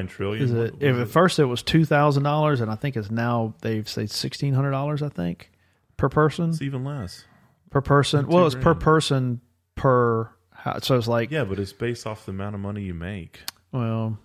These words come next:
Speaker 2: you don't fall in that 'cause you guys make too much money. That's y'all's fucking fault.
Speaker 1: <laughs>
Speaker 2: Make less money, you get more,
Speaker 1: Yeah.
Speaker 2: you get your
Speaker 1: Oh,
Speaker 2: money back to
Speaker 1: I
Speaker 2: you.
Speaker 1: get my money back.
Speaker 2: <laughs>
Speaker 1: Hey, you're welcome,
Speaker 2: One
Speaker 1: guys. <laughs>
Speaker 2: time, one time.
Speaker 1: Oh,
Speaker 2: So
Speaker 1: shit, man. I don't,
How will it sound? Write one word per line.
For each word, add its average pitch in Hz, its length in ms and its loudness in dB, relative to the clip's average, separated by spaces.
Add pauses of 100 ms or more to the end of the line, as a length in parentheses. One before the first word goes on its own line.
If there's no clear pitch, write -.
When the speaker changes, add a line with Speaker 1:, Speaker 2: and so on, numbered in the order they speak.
(140)
Speaker 2:
you 123 160 2
don't 117 180 0
fall 95 260 -2
in 92 140 -8
that 110 180 -8
'cause - 140 -12
you 110 180 -6
guys 107 200 -4
make 110 160 -6
too - 80 -10
much 98 160 -10
money. 107 400 -8
That's 117 200 -6
y'all's 117 220 -4
fucking - 280 -12
fault. 87 300 -10 (320)
Speaker 1:
<laughs> - 640 -14
Speaker 2:
Make 127 200 -6
less 127 180 -6
money, 127 220 -2
you 107 160 -4
get 110 160 -4
more, 113 240 -4
Speaker 1:
Yeah. 92 180 -4
Speaker 2:
you 92 60 -6
get 104 160 2
your 107 80 6
Speaker 1:
Oh, 127 40 4
Speaker 2:
money 143 200 4
back 110 240 -2
to 123 120 -2
Speaker 1:
I 110 40 0
Speaker 2:
you. 107 80 2
Speaker 1:
get 110 180 0
my 104 60 -2
money 104 260 0
back. 135 260 2 (160)
Speaker 2:
<laughs> - 40 -20
Speaker 1:
Hey, 95 180 2 (540)
you're 101 140 4
welcome, 104 300 4
Speaker 2:
One 170 240 8
Speaker 1:
guys. - 60 4
<laughs> 151 540 6
Speaker 2:
time, 151 100 0
one 147 200 6
time. 117 500 2 (560)
Speaker 1:
Oh, 143 40 -2
Speaker 2:
So 110 400 2
Speaker 1:
shit, 107 200 -2
man. 110 160 -2
I 143 120 0
don't, 131 200 -6